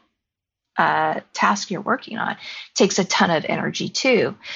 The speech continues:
So if you can block a lot of distractions out, help maintain that focus and concentration, then the person's gonna be able to have more energy to put on that task and be more productive.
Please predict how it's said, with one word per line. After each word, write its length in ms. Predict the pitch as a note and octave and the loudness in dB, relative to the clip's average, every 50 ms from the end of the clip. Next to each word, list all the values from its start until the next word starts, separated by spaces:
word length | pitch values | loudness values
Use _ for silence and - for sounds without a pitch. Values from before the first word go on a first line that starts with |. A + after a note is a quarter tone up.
| - - - | -12 -8 -2
So 140 | - A#3 G#3+ | 2 4 4
if 120 | G3+ - | 4 4
you 100 | A#3 C4+ | 2 0
can 180 | - D4+ F3+ F3 | 2 2 2 2
block 460 | F3+ F3+ F#3 F#3+ F#3+ G#3 - - - | 4 4 6 6 6 6 2 0 -4
a 60 | - | -2
lot 240 | F3 F3+ F3 E3 E3+ | 2 4 4 4 4
of 80 | D#3 - | 2 -2
distractions 760 | - - - - F#3 F#3+ G#3 - - - - - D#3+ E3+ | -2 -2 -2 2 4 4 4 4 2 0 -4 -4 -4 -2
out, 280 | - - A2+ D3 - - | -2 0 0 0 0 0
help 320 | - G#3+ G3+ A3+ A3+ - | 2 4 4 4 4 2
maintain 600 | G3+ F3 F3 F#3 F#3 - - - G3 G3 G#3 G3+ | -2 -2 -2 -2 -4 -6 -4 -2 0 2 4 4
that 240 | F#3+ - F2 - - | 4 2 0 -4 -2
focus 760 | - - E3+ G#3 G3+ - - - - - - - - - - _ _ _ _ _ - - - | 0 0 2 2 0 -2 -4 -4 -4 -6 -6 -8 -12 -12 -14 _ _ _ _ _ -18 -8 -4
and 120 | F3+ F3+ - | -4 -2 0
concentration, 1040 | - F3 D#3 E3 - - E3 E3+ - - F3+ D3 E3 - - - - D#3+ D#3+ F3+ - - - - - - - - | 2 2 2 2 2 -4 -4 -4 -2 -2 -2 0 0 0 0 -2 -2 -2 -4 -6 -8 -10 -16 -18 -18 -8 -2 2
then 160 | G#3+ G#3 G3 | 4 4 4
the 100 | F#3 F3+ | 2 2
person's 420 | - - F3+ F3+ - F#3 F#3 - | 2 2 0 0 0 -2 -4 -4
gonna 160 | - F3 E3+ - | -2 -4 -2 0
be 160 | F3 E3 E3 | 0 0 0
able 200 | E3+ E3+ F3 F3+ | -2 -2 -2 -2
to 60 | F#3 | -2
have 180 | F#3 E3 F3 F3 | 0 0 0 0
more 260 | F3 F3 F3 - - | -2 -4 -4 -4 -4
energy 460 | - E3 E3+ E3+ F3+ G3+ - E3+ E3 | -4 -4 -2 -2 -4 -4 -4 -4 -4
to 80 | - D#3+ | -4 -4
put 180 | - - F#3 D#3+ | -4 -4 -4 -2
on 200 | D3 D#3 G3+ - | -2 -4 -4 -6
that 240 | - - - - | -8 -10 -12 -10
task 580 | - - - - - - - - - - - - - _ _ - - | -6 -2 -2 -2 -2 -4 -6 -6 -10 -12 -14 -14 -18 _ _ -4 -2
and 340 | F3 D#3 D3 D3+ E3 F3 - - - | -2 0 0 -2 -4 -6 -6 -4 -4
be 80 | F3 E3 | -2 -2
more 240 | E3 E3+ - - | -2 -4 -8 -8
productive. 680 | - - - - - - - - - - - - - | -6 -6 -6 -4 -2 -4 -4 -4 -8 -10 -10 -10 -12